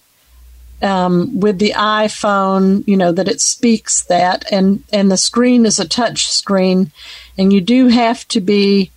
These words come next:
uh, there to, to start the, this particular pressure cooker.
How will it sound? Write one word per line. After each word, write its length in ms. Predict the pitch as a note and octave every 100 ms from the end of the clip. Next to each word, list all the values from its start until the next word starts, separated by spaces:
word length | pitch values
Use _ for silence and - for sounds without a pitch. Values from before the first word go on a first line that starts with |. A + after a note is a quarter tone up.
| _ - - - - -
uh, 280 | F#3+ F#3 F3 -
there 400 | F#3+ G#3+ G#3 G#3
to, 460 | D3+ G3 F#3 F3+ - _ -
to 100 | F#3+
start 760 | - - A#3+ A3 F#3+ - - _ _ _ _ -
the, 500 | E3+ G3+ F#3+ F#3 F3+ - -
this 220 | G3 -
particular 640 | - G3+ G#3+ - G3+ F#3 E3+
pressure 420 | - G3+ - F#3
cooker. 540 | - F#3+ - F#3 F3+